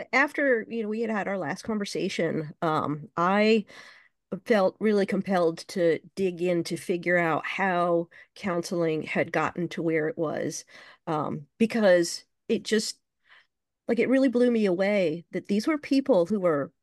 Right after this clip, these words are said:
you know, licensed, trained counselors who were effectively bullying me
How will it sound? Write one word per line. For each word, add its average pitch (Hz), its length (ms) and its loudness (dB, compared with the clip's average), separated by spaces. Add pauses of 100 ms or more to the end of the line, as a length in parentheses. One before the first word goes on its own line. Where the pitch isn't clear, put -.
you 202 140 -6
know, 156 240 -4 (100)
licensed, 208 800 -2
trained 190 480 -2
counselors 165 680 -4
who 175 220 -2
were 147 460 -2
effectively 196 600 -2
bullying 160 540 -2
me 139 300 -4